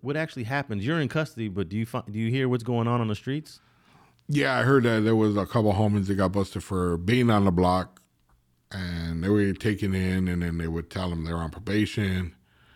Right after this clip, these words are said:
Speaker 2: They would take 'em before a criminal, put 'em on probation, and if they got caught again, they did a year. I don't remember anybody that I know from my neighborhood that did a year, but I know that they were,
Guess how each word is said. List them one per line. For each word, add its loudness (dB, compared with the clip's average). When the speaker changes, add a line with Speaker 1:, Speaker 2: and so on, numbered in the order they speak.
Speaker 2:
They -4
would 0
take -4
'em 0
before 0
a 0
criminal, 2
put 2
'em 4
on 2
probation, -2
and -4
if -2
they -4
got -4
caught -4
again, -2
they -4
did -8
a -10
year. -10
I 2
don't 4
remember 2
anybody 0
that -6
I 2
know -4
from -6
my 0
neighborhood 0
that -6
did 0
a 0
year, 2
but -6
I -2
know 2
that -6
they -4
were, -6